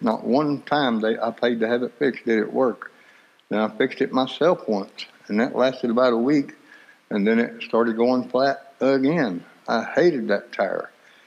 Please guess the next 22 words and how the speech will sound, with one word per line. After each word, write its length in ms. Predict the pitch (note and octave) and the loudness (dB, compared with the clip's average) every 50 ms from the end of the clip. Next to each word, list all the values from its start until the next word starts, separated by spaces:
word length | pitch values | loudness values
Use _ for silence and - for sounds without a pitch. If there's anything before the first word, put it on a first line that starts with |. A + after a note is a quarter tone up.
| _ _ _ _ - | _ _ _ _ -8
And, 180 | - G#2 G2 G2 | -4 -2 0 0
uh, 180 | F#2+ F2+ F2 - - - | 0 -2 -4 -6 -6 -2
like 160 | A#2+ A#2+ A#2+ | -2 -2 -2
I 60 | B2+ | -2
said, 240 | - - - C#3+ C3+ | -2 0 2 2 4
I 80 | B2 B2 | 4 4
know 180 | B2 C#3 D3 | 2 2 2
that 200 | C#3 A#2+ - - | 2 0 0 -2
sounds 400 | - - C3 B2+ B2 A2+ G#2+ - - - | -4 -2 0 0 0 -2 -4 -4 -2 2
silly, 280 | C#3+ E3 D#3 C3+ B2 | 2 4 4 2 0
but 200 | A#2 A2+ G#2+ - | 0 -2 -4 -2
that's 220 | - C3 B2+ - - | -2 -4 -2 -2 -2
what 160 | C#3 - - | -2 0 0
we 120 | C3 B2+ B2 | 0 0 2
do. 300 | B2 C#3+ F3 F2+ - - - - _ _ _ _ _ _ _ _ _ _ _ | 2 2 2 2 -2 -6 -12 -20 _ _ _ _ _ _ _ _ _ _ _
You 80 | - A2 | 0 0
know, 300 | A#2 C3 C3+ C#3+ - - - | 2 2 0 -2 -4 -6 -4
I 120 | C3+ C#3 | -4 -2
complained 500 | - - A#2+ A2 - B2+ C#3 D3+ D3+ C#3 | 0 0 0 0 2 2 2 2 2 2
about 240 | C3 B2+ C3 C3 - | 2 2 2 2 0
that 180 | C3 - - | -4 -6 -6
tire 340 | - - C3+ C3+ C3+ B2+ - | -2 0 2 2 2 0 -2